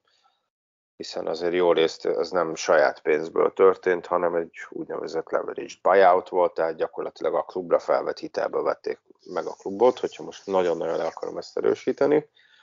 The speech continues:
Tehát gondolhatjuk azt, hogy, hogy részükről onnantól kezdve igazából most az, hogy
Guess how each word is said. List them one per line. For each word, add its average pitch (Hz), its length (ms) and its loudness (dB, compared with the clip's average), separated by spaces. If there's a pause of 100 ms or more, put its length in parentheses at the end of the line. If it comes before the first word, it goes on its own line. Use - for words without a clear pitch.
(840)
Tehát 101 220 2
gondolhatjuk 87 520 2
azt, 101 200 2
hogy, 95 220 0
hogy 92 200 -4
részükről 95 680 2 (100)
onnantól 82 440 -6
kezdve 90 480 2
igazából 90 880 2 (840)
most - 180 -6
az, - 160 0
hogy 92 220 -4